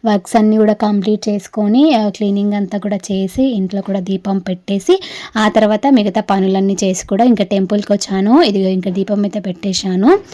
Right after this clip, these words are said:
ఇంకా దీపం పెట్టి అక్కడ పూజ చేసి పక్కనే ఉంటుంది వెంకటేశ్వర స్వామి ఆలయం, అక్కడ కూడా వెళ్ళేసి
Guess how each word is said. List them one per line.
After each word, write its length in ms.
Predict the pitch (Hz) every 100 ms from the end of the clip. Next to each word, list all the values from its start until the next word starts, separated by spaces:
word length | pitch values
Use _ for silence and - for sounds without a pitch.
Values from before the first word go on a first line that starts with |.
| - - -
ఇంకా 100 | 233
దీపం 340 | 226 220 226
పెట్టి 260 | 214 208 269
అక్కడ 180 | 233 202
పూజ 380 | 208 190 196
చేసి 200 | 202 196
పక్కనే 400 | 269 202 214 208
ఉంటుంది 440 | 208 196 196 202 330
వెంకటేశ్వర 440 | 233 190 180 196
స్వామి 320 | 185 190 190
ఆలయం, 280 | 190 185 247
అక్కడ 360 | 262 - 214 202
కూడా 160 | 196
వెళ్ళేసి 500 | 190 185 185 180 381